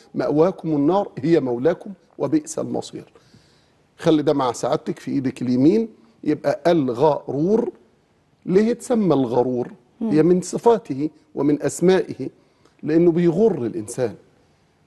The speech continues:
Speaker 1: ويخدع
Speaker 2: بيضحك عليه.
Speaker 1: الإنسان. وإيه يا فندم؟
Speaker 2: بيضحك عليه.
Speaker 1: ويضحك على الإنسان، ويزين له الحرام، ويزين له اللقمة الحرام،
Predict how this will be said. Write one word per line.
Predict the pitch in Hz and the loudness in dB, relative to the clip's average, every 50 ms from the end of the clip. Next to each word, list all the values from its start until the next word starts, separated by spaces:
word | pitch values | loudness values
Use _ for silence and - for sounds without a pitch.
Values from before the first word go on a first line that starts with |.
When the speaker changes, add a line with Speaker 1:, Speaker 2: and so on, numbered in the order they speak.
| _ _ - | _ _ -4
Speaker 1:
ويخدع | 139 143 139 165 185 175 - - - | 0 4 4 4 4 4 0 -4 -6
Speaker 2:
بيضحك | 214 - - | -6 -4 -4
عليه. | 190 180 175 175 | -6 -4 -4 -4
Speaker 1:
الإنسان. | 175 160 156 151 147 135 113 92 - - _ _ _ _ _ _ _ - | -4 -2 0 2 2 2 0 -2 -8 -20 _ _ _ _ _ _ _ -4
وإيه | 135 131 143 | -2 0 0
يا | 143 | 0
فندم؟ | 139 - 170 175 170 214 | 2 0 0 0 0 0
Speaker 2:
بيضحك | 180 208 233 233 - 233 220 - | 0 0 0 0 -2 -4 -2 -2
عليه. | 180 170 170 160 151 - | -2 -2 -4 -4 -4 0
Speaker 1:
ويضحك | 139 143 170 180 - - - 117 - - | 4 4 4 4 2 -2 -10 -12 -10 -8
على | 120 131 | -8 -8
الإنسان، | - 123 110 - - 117 113 - _ _ _ _ _ _ _ _ _ - | -8 -12 -14 -14 -14 -14 -16 -16 _ _ _ _ _ _ _ _ _ -4
ويزين | 139 135 135 139 131 185 220 208 185 143 120 123 | -2 0 0 0 2 0 2 2 2 2 2 0
له | 127 - 139 120 117 - - - _ - | 0 0 0 0 0 -2 -6 -10 _ -4
الحرام، | 147 123 120 - - - - 135 135 160 170 160 - - - _ _ _ _ _ - | -2 -2 -2 -4 -4 -4 0 2 2 4 2 2 -2 -8 -14 _ _ _ _ _ -8
ويزين | 135 135 127 117 110 175 196 190 175 147 123 | -6 -6 -4 0 2 2 4 4 2 0 2
له | 127 139 - - 131 127 127 - - - _ _ - - | 0 0 0 0 -2 -2 -4 -6 -10 -20 _ _ -10 -8
اللقمة | 131 120 135 165 165 - 156 135 117 | -4 0 0 0 0 0 0 -2 -2
الحرام، | 110 - - 127 135 147 160 151 120 | -2 -4 -4 0 4 4 4 4 2